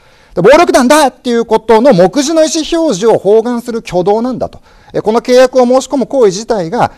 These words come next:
自分は暴力団ではないですよっていう意思表示を含んでるんだ。で、この認定の仕方は作為違反での認定。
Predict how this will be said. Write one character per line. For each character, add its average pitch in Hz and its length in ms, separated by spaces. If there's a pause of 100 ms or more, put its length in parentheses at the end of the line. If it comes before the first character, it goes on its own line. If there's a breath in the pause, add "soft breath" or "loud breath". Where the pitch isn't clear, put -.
(160 soft breath)
自 151 120
分 196 120
は 220 80
暴 220 140
力 247 160
団 240 160
で 190 60
は 170 80
な 214 140
い 233 60
で 214 80
す 220 120
よ 254 100
っ 247 120
て 165 100
い - 20
う 147 40
意 147 80
思 202 120
表 233 160
示 139 80
を 104 40
含 339 280
ん 285 40
で 131 100
る 92 100
ん 73 60
だ。 - 160 (560)
で、 - 80
こ - 160
の 381 80
認 359 200
定 311 160
の 285 100
仕 - 80
方 285 160
は 269 40
作 180 220
為 185 60
違 165 40
反 127 160
で 160 80
の 131 120
認 87 160
定。 - 220